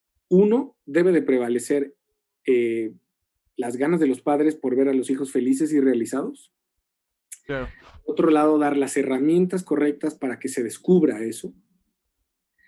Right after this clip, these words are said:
Speaker 1: Y por otro lado, también que el orgullo de, de tener a alguien exitoso y realizado, más allá de que sea el abogado famoso o no. Entonces, creo yo que, que es como en varias etapas de la vida en donde,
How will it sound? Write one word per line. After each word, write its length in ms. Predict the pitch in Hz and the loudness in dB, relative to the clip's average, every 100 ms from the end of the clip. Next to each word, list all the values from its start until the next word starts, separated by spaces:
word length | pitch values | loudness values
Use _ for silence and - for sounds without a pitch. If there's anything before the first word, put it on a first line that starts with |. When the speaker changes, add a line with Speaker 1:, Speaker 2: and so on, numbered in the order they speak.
| _ _ _ | _ _ _
Speaker 1:
Y 80 | 196 | 0
por 160 | 185 208 | 4 4
otro 160 | 226 | 4
lado, 180 | 247 240 | 2 0
también 300 | 233 208 220 | 0 -2 0
que 80 | 262 | 2
el 80 | 220 | 2
orgullo 560 | 160 156 190 208 233 | 2 2 0 2 2
de, 240 | 220 165 139 | 4 2 2
de 160 | 135 | 2
tener 300 | 139 147 160 190 | 2 0 -2 -2
a 100 | 196 | -4
alguien 260 | 208 220 | -2 -2
exitoso 560 | 208 - - 196 220 233 | -4 -8 -4 -2 0 0
y 20 | |
realizado, 600 | 180 135 - 113 95 - _ | 0 0 -2 -8 -14 -18 _
más 220 | 143 151 | -6 -2
allá 180 | 170 170 | 0 0
de 100 | 170 | 0
que 100 | 139 | -2
sea 240 | 131 143 | -2 -4
el 160 | 131 127 | -2 -2
abogado 640 | 120 120 143 156 180 190 _ _ _ _ _ _ | -2 -2 0 0 0 -4 _ _ _ _ _ _
famoso 680 | - 123 143 160 - 185 - _ _ _ | -12 -6 -4 -4 -6 -10 -12 _ _ _
o 140 | - | -14
no. 340 | 110 135 135 _ _ _ _ _ _ _ _ _ - | -4 -4 -4 _ _ _ _ _ _ _ _ _ -12
Entonces, 580 | 131 156 160 165 - _ - | -2 0 0 -2 -4 _ -8
creo 220 | - 170 175 | 0 2 4
yo 220 | 175 170 | 2 2
que, 340 | 190 165 - _ _ _ | 0 0 -4 _ _ _
que 120 | - 151 | -4 -2
es 220 | 147 _ - | -4 _ -6
como 300 | 170 151 131 | -4 -2 -4
en 140 | 139 | -4
varias 320 | 147 151 160 156 | -4 -4 -4 -6
etapas 340 | 147 135 151 | -8 -6 -4
de 80 | 147 | -2
la 80 | 123 | 0
vida 320 | 131 139 - | 0 -2 -6
en 160 | 139 131 | -10 -8
donde, 460 | 123 120 120 120 | -6 -6 -6 -8